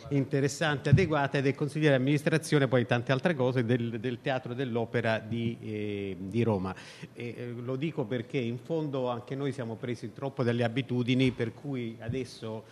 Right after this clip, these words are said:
eh, una persona sconosciuta, a me sconosciuta naturalmente, eh, però in tre secondi riesco a sapere, eh, molte cose, insomma. Quindi in realtà il concetto di conoscenza o di sapienza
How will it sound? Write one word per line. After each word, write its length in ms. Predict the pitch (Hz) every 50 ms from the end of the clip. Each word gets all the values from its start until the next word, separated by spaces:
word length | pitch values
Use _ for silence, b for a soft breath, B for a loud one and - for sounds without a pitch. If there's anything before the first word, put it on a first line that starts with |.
| B B B B B B B
eh, 260 | 117 113 113 113 110
una 160 | 110 110 113 113
persona 460 | 110 127 110 - - 147 127 127 110
sconosciuta, 880 | - - 127 123 123 113 - - 160 147 135 - 127 110 101 - - -
a 60 | 101 107
me 200 | 113 120 110 95 - -
sconosciuta 460 | - - 98 98 - - 113 - -
naturalmente, 720 | 101 98 90 - 117 110 107 110 110 107 98 - - 147 156 151 B B B B B B B - - -
eh, 880 | 113 107 107 107 107 104 104 104 104 101 98 98 98 98 98 107 104 101 -
però 280 | - 117 107 117 139
in 720 | 139 120 110 104 107 104 98 95 92 92 90 92 92 95 95 - - - _ _ -
tre 180 | - 117 117
secondi 500 | 110 - - 151 - 113 113 127 131 120
riesco 360 | 120 107 110 113 110 - - 120
a 40 |
sapere, 440 | 107 - - 110 - 117 117 117 110
eh, 180 | 107 107 107 104 - - 110 110 107 104 104 107
molte 320 | 117 120 117 110 - 123
cose, 320 | 110 - 127 110 101 - 107
insomma. 320 | - - - 117 110 113
Quindi 360 | 110 - 147 139 135 123 131
in 80 | 127 127
realtà 500 | 127 143 139 131 127 - - 139 117 113
il 100 | 104 -
concetto 500 | - 127 123 117 - 156 151 156 - 127
di 560 | 117 123 123 127 - 113 120 123 127 135 123 -
conoscenza 680 | - 135 131 127 117 - - 151 135 113 101 - -
o 40 | 113
di 100 | 110 127
sapienza 800 | 123 - 151 120 - 151 151 151 151 147 - - 160 147 147 139